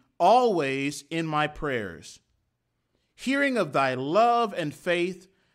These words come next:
which thou hast, which thou hast toward the Lord Jesus Christ and toward all saints." The grace that you have received is from our God, but I thank my God for making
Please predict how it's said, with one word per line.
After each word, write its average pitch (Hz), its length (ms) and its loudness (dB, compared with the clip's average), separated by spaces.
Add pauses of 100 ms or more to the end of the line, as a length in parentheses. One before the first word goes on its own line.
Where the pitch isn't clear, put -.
(120)
which 156 160 -4
thou 151 180 2
hast, 143 300 -6 (100)
which 156 220 -4
thou 156 160 0
hast 143 260 -6
toward 220 420 6
the 151 80 -2
Lord 160 280 -4
Jesus 165 340 -8
Christ 101 480 -10 (640)
and 139 180 -10
toward 185 320 0
all 151 200 2
saints." - 580 -16 (1040)
The 151 80 -8
grace 240 680 0 (200)
that 151 160 -6
you 185 140 0
have 185 160 2
received 139 720 -8 (300)
is 170 200 -2
from 151 360 -6 (260)
our 214 440 6
God, 104 560 -4 (360)
but 160 100 2
I 175 140 2
thank 170 440 -4 (200)
my 190 400 2
God 139 480 -2
for 156 140 -2
making 156 540 -6